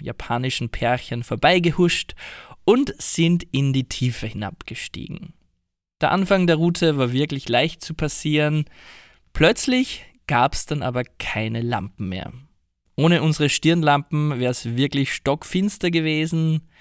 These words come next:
Gleichzeitig war das Wasserrauschen aber fast ohrenbetäubend laut. Nach ungefähr einem Drittel des Weges hatten wir dann auch keine andere Wahl mehr, als, äh, ins zehn Grad kalte Wasser zu steigen.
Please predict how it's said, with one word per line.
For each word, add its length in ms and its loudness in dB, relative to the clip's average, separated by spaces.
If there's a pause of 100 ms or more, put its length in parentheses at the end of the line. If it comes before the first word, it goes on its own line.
(280)
Gleichzeitig 720 2
war 140 0
das 300 -4
Wasserrauschen 840 0
aber 220 -4
fast 420 -6
ohrenbetäubend 880 -2
laut. 680 -2 (400)
Nach 120 -4
ungefähr 460 2
einem 200 -2
Drittel 360 -2
des 260 -2
Weges 420 4 (460)
hatten 400 -6
wir 120 0
dann 160 -4
auch 280 -8 (140)
keine 520 -4
andere 440 0
Wahl 320 4
mehr, 460 2
als, 680 -4
äh, 380 -6
ins 320 -8 (180)
zehn 440 2
Grad 580 -2
kalte 440 -6
Wasser 380 2
zu 160 -2
steigen. 720 0